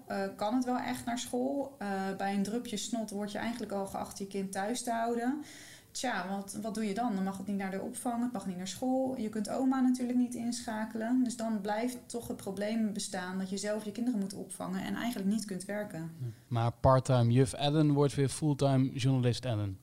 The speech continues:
Speaker 1: Ik ga er wel van uit dat het, eh, in mijn geval inderdaad goed uitpakt. En dan hopen we maar dat die snottebellen lang weg blijven.
Speaker 2: <laughs> Ja, dat is nooit, nooit ver weg, hè?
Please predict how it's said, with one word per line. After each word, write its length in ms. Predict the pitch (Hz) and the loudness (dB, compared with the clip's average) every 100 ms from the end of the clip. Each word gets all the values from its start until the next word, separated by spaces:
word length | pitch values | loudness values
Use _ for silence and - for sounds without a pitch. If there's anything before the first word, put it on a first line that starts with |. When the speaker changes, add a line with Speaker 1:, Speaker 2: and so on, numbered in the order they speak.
| - | -8
Speaker 1:
Ik 200 | - 302 | -6 -4
ga 180 | - 294 | -2 0
er 60 | 277 | 0
wel 200 | 302 339 | 0 0
van 160 | 285 | 0
uit 260 | - 302 381 | 0 0 -2
dat 140 | 320 | -4
het, 220 | 294 262 294 | -6 -4 0
eh, 160 | 269 262 | 0 2
in 80 | |
mijn 200 | 262 302 | 2 2
geval 260 | 349 - 294 | -2 -2 0
inderdaad 340 | 285 262 262 | 2 2 2
goed 180 | 269 254 | 0 0
uitpakt. 680 | - 196 196 233 - - - | 0 -2 0 -2 -2 -6 -6
En 140 | 233 233 | -4 0
dan 140 | 233 | 0
hopen 280 | 226 302 - | 2 0 2
we 60 | 262 | 2
maar 160 | 240 233 | 4 2
dat 120 | 233 | 0
die 80 | 254 | -2
snottebellen 540 | 285 269 233 233 233 | 0 -2 0 0 0
lang 160 | 240 233 | 0 0
weg 180 | 233 | -2
blijven. 380 | - 190 180 180 | -2 -4 -2 -4
Speaker 2:
<laughs> 200 | 190 135 - 123 - 131 107 | 0 0 -2 -6 -6 -8 -4
Ja, 140 | 147 - - - | -4 -4 -10 -4
dat 120 | 135 | 0
is 80 | 123 | 4
nooit, 280 | 151 180 147 | 6 4 4
nooit 260 | 143 156 151 | 4 4 4
ver 200 | 120 110 | 0 0
weg, 200 | 107 | -4
hè? 80 | - | -6